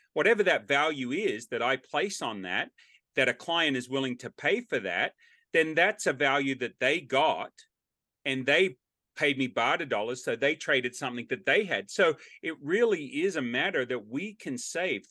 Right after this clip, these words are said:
thousands and thousands and thousands of cash dollars by figuring out what we can barter, what we want to barter,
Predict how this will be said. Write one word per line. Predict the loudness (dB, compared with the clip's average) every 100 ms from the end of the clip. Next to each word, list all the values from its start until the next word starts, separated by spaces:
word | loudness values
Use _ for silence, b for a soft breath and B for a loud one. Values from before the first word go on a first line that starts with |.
| _
thousands | 0 2 2 -2 -8 -10 -8
and | -8 -4
thousands | -2 -2 -4 -8
and | -8 -12 -6
thousands | -2 0 -2 -4 -8
of | -10 -12
cash | -8 0 0 -2 -8 -6
dollars | -2 0 0 -4 -12 -16 b b b
by | 0 0
figuring | 0 -4 -2 0 0 0
out | 0 -2 0
what | 0 0
we | -6 -8
can | -10 -4 -2 0
barter, | 0 2 0 0
what | -2 -2 -4
we | -6
want | -2 0 0 -2
to | -8
barter, | -4 -2 -2 -2 -4